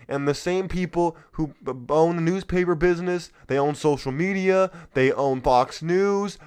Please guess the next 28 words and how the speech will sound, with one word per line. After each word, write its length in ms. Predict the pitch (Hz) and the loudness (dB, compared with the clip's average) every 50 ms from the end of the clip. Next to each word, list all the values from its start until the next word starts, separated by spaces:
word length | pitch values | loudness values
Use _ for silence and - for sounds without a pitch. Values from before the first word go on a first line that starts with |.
| - | -6
they 160 | - 131 135 135 | 0 2 2 2
own 300 | - 127 131 131 131 123 | 2 2 2 2 0 -2
C 240 | - - 135 135 | -4 -6 -2 -2
N 100 | 131 131 | 0 2
N, 380 | 151 170 180 180 185 190 190 180 - - _ | 2 4 4 2 2 0 -2 -6 -12 -10 _
whatever 460 | 127 135 151 156 170 190 185 185 190 | 4 4 6 8 6 6 6 4 4
outlet 380 | - 156 160 156 160 170 156 156 | 6 8 6 6 6 4 2 2
you 140 | 165 160 | 0 -2
can 120 | 147 - 151 | -2 0 -2
imagine, 640 | 147 151 165 175 175 175 165 135 131 127 131 135 - - _ - - | 0 0 2 2 4 2 2 0 -4 -4 -4 -6 -12 -18 _ -12 -2
a 40 | 127 | 2
lot 120 | 147 151 | 4 4
of 60 | 165 | 4
the 80 | 156 147 | 4 2
podcasting 720 | - - 165 175 175 160 - 175 165 160 156 - 165 156 131 | 0 2 4 4 2 2 0 0 -2 -2 -2 -4 -8 -8 -2
business 580 | 147 156 151 139 143 151 151 151 147 - - _ _ _ _ - | -2 -2 -2 -2 -4 -6 -6 -6 -6 -10 -16 _ _ _ _ -10
and 80 | - 113 | -2 -2
everything 440 | 123 143 160 165 170 180 185 180 196 | 0 2 2 0 0 0 0 2 4
else, 400 | 196 180 156 147 156 - - - - _ _ - - _ _ - _ | 4 6 6 4 2 -2 -10 -18 -20 _ _ -20 -20 _ _ -20 _
they 260 | 113 123 131 147 156 - - | 0 2 4 4 4 2 4
own 340 | - 156 175 196 196 208 202 - - _ | 8 8 10 10 10 6 4 0 0 _
all 340 | 175 180 190 220 220 208 | 10 12 12 12 12 10
of 80 | 185 147 | 6 4
it, 240 | 139 139 - - _ _ _ _ _ _ _ _ _ _ _ _ _ _ _ _ _ _ _ - - - | 4 2 2 -2 _ _ _ _ _ _ _ _ _ _ _ _ _ _ _ _ _ _ _ -20 -20 -2
and 260 | - 156 170 165 160 165 | 4 4 4 6 6 6
then 160 | 170 170 175 | 6 6 6
they 140 | 175 175 156 | 4 4 6
also 560 | 143 143 175 175 - - 185 185 180 180 | 8 6 6 4 2 2 4 4 4 4